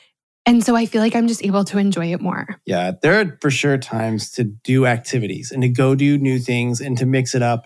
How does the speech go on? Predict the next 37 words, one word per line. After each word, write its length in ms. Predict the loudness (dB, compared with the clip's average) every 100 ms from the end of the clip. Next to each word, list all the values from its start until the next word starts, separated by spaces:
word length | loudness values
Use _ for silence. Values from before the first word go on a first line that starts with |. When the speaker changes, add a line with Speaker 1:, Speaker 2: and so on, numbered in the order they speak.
| -6
Speaker 2:
and 220 | -2 -2
to 140 | 0 -2
experience 960 | -4 -8 -2 0 2 0 -4 -6 -8 _ _
something 360 | 2 4 4 2
that 80 | 0
you 200 | 0 0
haven't 420 | 2 0 -2 -6 _ -6 0
done 260 | 2 2
before. 380 | 0 -4 -10 -12 -20 _
And 100 | 0
I 60 | 2
think 200 | 2 2
that's 280 | 2 2 2
an 40 |
important 420 | 0 -2 -2 0
dynamic 500 | 0 2 2 0 0
and, 180 | 0 0
and 260 | 0 0 2
a 140 | 2
really 380 | 2 4 4 2
good 600 | 0 0 2 2 -2 -6 _ _ _ _
practice 580 | 0 2 2 -2 -4 0
is 120 | 0
to 100 | 2
do 520 | 2 0 2 4 6 4
new 360 | 4 4 2
things 420 | 2 2 2 2 -2
together. 560 | -2 -4 -6 -10 -10 -12 _ _ _ _ _
But 260 | 0 0 -6 _ _
it 100 | 0
doesn't 200 | 4 4
have 80 | 4
to 80 | 2
be 160 | 0 0
all 380 | 0 2 4 2
the 140 | 0 -2
time. 480 | -2 -4 -4 -6